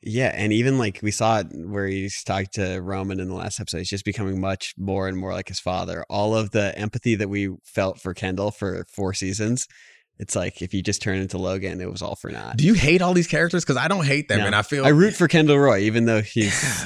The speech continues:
Speaker 2: <sighs> I feel
Speaker 1: they're
Speaker 2: like
Speaker 1: all terrible.
Speaker 2: Yeah, I know that they're all terrible. I know that I'm supposed to hate them, but when I, like, listen to other people talking about it, they're like, "Everyone's so unlikable," and it's like, "Yeah, I guess," but I just feel sorry for everybody.
Speaker 1: I root for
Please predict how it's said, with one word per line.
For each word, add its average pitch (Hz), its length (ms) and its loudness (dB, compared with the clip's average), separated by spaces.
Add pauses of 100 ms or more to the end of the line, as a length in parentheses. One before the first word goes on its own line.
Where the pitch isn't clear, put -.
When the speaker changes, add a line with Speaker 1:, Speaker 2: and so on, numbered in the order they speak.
Speaker 2:
<sighs> - 60 -12
I - 100 -2
feel - 220 0
Speaker 1:
they're 113 160 6
Speaker 2:
like 107 160 6
Speaker 1:
all 101 100 2 (140)
terrible. 95 400 -2
Speaker 2:
Yeah, 160 320 4
I 151 140 4
know 156 260 4
that 180 160 4
they're 139 160 4
all 123 120 4
terrible. 127 540 0
I 117 80 -2
know 135 160 0
that 151 100 2
I'm 143 80 2
supposed 135 440 0
to 113 60 0
hate 110 220 0
them, 120 200 -2
but 117 180 0
when 120 140 -4
I, 123 100 -2
like, 117 200 -2
listen 127 280 0
to 135 80 0
other 123 180 0
people 131 240 2
talking 127 380 -2
about 104 260 -2
it, 98 80 -4
they're 98 120 -4
like, 76 140 -4 (380)
"Everyone's 147 400 4
so 185 280 4
unlikable," 135 800 2 (100)
and 120 140 -2
it's 123 140 -2
like, 147 140 2
"Yeah, 202 220 4
I 185 80 4
guess," 156 340 2
but 135 100 2
I 143 100 4
just - 140 0
feel 180 140 4
sorry 120 320 -2
for 123 100 -4
everybody. 120 380 2
Speaker 1:
I 185 80 6
root 285 160 6
for - 300 4